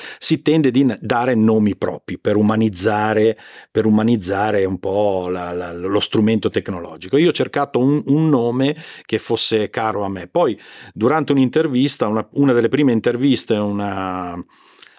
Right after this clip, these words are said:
una, mm, giornalista disse: "Sì, ma lei mi dica perché ha dato il nome Jenny."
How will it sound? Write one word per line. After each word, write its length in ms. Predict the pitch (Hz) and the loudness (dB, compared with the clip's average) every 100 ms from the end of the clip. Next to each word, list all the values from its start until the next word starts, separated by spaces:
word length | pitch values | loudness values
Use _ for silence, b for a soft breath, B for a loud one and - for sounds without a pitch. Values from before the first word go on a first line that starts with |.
| - | -8
una, 520 | 107 104 104 98 95 | -2 0 0 -2 -2
mm, 320 | 92 87 82 82 - _ _ _ _ _ _ _ _ - - | -4 -6 -8 -12 -20 _ _ _ _ _ _ _ _ -16 -10
giornalista 720 | 90 113 123 127 139 - 113 | -2 0 2 2 2 2 -2
disse: 420 | 101 113 - 101 | 0 0 0 -2
"Sì, 140 | - 160 | -2 -2
ma 160 | 95 87 | -2 -2
lei 140 | 127 | 0
mi 120 | 101 | 0
dica 260 | 104 131 135 | 0 -2 -2
perché 440 | 98 - 113 98 | -4 -4 -2 -2
ha 120 | 87 | -2
dato 280 | 87 95 - | -4 -4 -4
il 40 | 92 | -4
nome 220 | 92 90 | -2 -2
Jenny." 420 | 87 87 87 87 | -2 -4 -4 -8